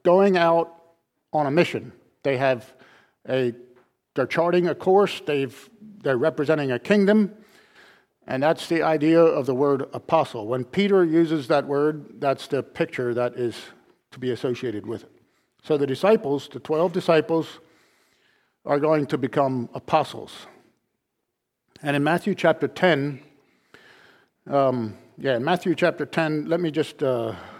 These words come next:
turn to that. It's very interesting. I think it's, uh, important enough to, uh, read this to you. In chapter ten,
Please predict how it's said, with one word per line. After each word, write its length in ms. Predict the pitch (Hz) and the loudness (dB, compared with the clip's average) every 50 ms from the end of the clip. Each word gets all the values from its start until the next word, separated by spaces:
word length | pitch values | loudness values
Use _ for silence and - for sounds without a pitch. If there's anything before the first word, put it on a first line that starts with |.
| - - _ - | -20 -20 _ -6
turn 200 | - 185 175 160 | -4 -2 -2 0
to 60 | 156 147 | 0 2
that. 300 | 147 156 175 180 175 - - | 4 4 2 2 0 -4 -6
It's 160 | 139 127 - | -6 -6 -4
very 320 | 139 151 147 143 135 139 | -4 -4 -2 -2 -2 -4
interesting. 600 | 151 143 175 147 - - 185 196 202 170 131 - - - | -4 -4 -6 -6 -2 0 0 0 0 0 -4 -8 -14 -14
I 120 | - 139 | -12 -10
think 220 | 131 147 135 120 - | -10 -10 -6 -6 -6
it's, 220 | 139 - - - | -6 -6 -8 -6
uh, 280 | 139 123 120 117 113 117 - _ _ _ _ - _ _ _ - | -4 -4 -2 -4 -4 -8 -10 _ _ _ _ -20 _ _ _ -12
important 400 | 139 123 113 151 165 165 160 143 | -12 -6 -2 0 0 0 -2 -2
enough 260 | 139 147 160 - - - | -4 -4 -4 -4 -4 -4
to, 320 | 156 139 127 120 117 113 | -2 0 0 0 0 -2
uh, 60 | 107 | -2
read 240 | 110 123 160 190 175 | -2 -2 -2 -2 0
this 140 | 165 156 147 | 0 -2 -2
to 120 | - - 165 | 0 0 2
you. 440 | 160 170 190 196 160 - - - - _ _ _ _ _ _ _ _ _ | 4 4 4 4 2 -2 -10 -20 -20 _ _ _ _ _ _ _ _ _
In 500 | - 143 139 135 135 131 131 - - 208 - | -12 -8 -6 -4 -4 -6 -6 -8 -12 -16 -6
chapter 300 | - 160 160 156 - 156 | -4 -4 -4 -2 -4 -6
ten, 440 | 127 - - 165 165 180 202 185 180 | -6 -4 -2 -2 0 2 0 0 -2